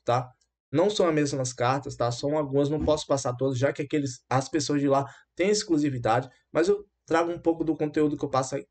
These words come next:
lá pra vocês aqui, tá? Então, se você quiser receber dicas antecipadas, o link vai tá na descrição do meu grupo vip, preço de um lanche, vinte e cinco reais mensais pra você ficar milionário no Vivo, tá? Tamo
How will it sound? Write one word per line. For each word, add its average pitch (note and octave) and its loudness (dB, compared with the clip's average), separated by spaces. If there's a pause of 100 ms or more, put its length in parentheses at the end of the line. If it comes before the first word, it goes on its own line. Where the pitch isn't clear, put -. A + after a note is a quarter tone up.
(160)
lá A#2+ 2
pra C3+ -2
vocês C3+ -2
aqui, D#3 -4
tá? A#2+ -2 (240)
Então, F#3+ -2 (240)
se - -2
você A3+ 2
quiser F3+ 2
receber E3 0
dicas C#3+ 0
antecipadas, E3 0 (100)
o C#3+ -4
link C#3+ 0
vai C#3 2
tá C3+ 0
na C3 0
descrição C3+ -2
do C3+ -4
meu C3 0
grupo C3+ -6
vip, C3+ -6 (340)
preço D#3+ 0
de D3 -2
um C#3+ 2
lanche, C#3 0
vinte C#3 -4
e - -16
cinco - -6
reais B2 2
mensais B2 -2 (100)
pra B2+ -4
você B2+ -6
ficar A#2 -6
milionário A#2+ -2
no C3 -4
Vivo, A#2 -12 (120)
tá? B2 -4 (460)
Tamo F#3 0